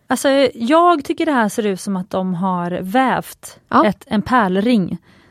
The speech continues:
Speaker 1: Eh, för jag har ju vävt lite pärlor och det ser ut som att de har använt den tekniken. Makramé är ju när man knyter.
Speaker 2: Okej.
Speaker 1: Så det, jag tror att den är vävd.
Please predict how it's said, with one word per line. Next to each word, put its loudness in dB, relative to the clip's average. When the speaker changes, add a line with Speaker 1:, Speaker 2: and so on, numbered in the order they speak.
Speaker 1:
Eh, 2
för -4
jag 4
har 4
ju 2
vävt 2
lite 0
pärlor 0
och -2
det -2
ser -6
ut -2
som -2
att -4
de 0
har -6
använt -2
den -4
tekniken. -6
Makramé 0
är 0
ju -2
när -4
man -2
knyter. -10
Speaker 2:
Okej. 0
Speaker 1:
Så -4
det, 2
jag 0
tror 0
att -2
den -4
är 0
vävd. -2